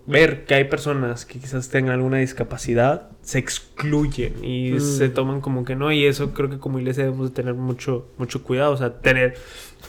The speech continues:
Speaker 1: el mismo ejemplo que, pues, Jesús tenía con los discapacitados, o sea, Jesús iba con ellos, Jesús los sanaba, Jesús los acompañaba en el sufrimiento,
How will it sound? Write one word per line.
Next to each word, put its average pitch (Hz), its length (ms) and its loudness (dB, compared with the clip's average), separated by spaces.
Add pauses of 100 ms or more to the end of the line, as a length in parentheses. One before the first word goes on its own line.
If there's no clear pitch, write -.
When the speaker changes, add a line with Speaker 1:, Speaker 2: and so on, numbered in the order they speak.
(400)
Speaker 1:
el 143 100 2
mismo 180 280 6
ejemplo 180 500 2
que, 127 400 2
pues, 123 160 -12
Jesús 139 400 0
tenía 143 460 2
con 143 140 0
los 127 140 0
discapacitados, 120 760 -4
o 120 140 -6
sea, 120 120 -8
Jesús 135 440 -4 (260)
iba 143 220 6
con 147 180 2
ellos, 131 300 4
Jesús 131 320 0
los 127 160 -2
sanaba, 127 460 2
Jesús 135 320 0
los 143 200 2
acompañaba 131 880 0
en 139 120 0
el 135 220 -2
sufrimiento, 139 840 0